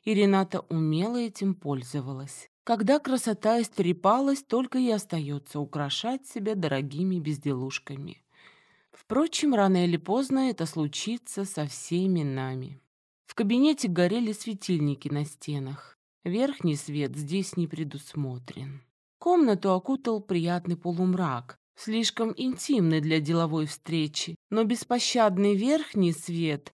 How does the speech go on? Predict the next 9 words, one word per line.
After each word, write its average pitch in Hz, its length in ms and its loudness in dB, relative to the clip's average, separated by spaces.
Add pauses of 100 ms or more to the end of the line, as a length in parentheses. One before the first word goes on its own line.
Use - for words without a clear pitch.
(140)
разделался 202 880 2
бы 196 300 0
с - 140 -12
Ренатиным 190 720 2
очарованием, 165 880 -2 (220)
подчеркнул 254 680 2
бы 220 120 0
каждую 196 460 2
морщинку 247 880 2